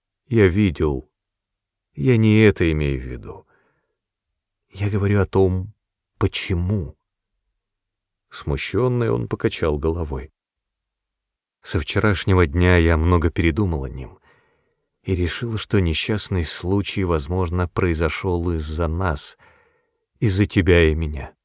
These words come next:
Он всё ещё не понимал её. «Прошу тебя,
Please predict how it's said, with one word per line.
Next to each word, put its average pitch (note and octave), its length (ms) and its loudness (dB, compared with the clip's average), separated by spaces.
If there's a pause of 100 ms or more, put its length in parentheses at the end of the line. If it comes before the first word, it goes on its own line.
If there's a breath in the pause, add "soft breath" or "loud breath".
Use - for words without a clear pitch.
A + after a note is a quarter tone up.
(1160)
Он C3 480 -2
всё - 240 -4
ещё F2+ 300 0
не F2 120 -2
понимал E2 500 -6
её. A1+ 200 -14 (1300)
«Прошу - 400 -8
тебя, - 420 -16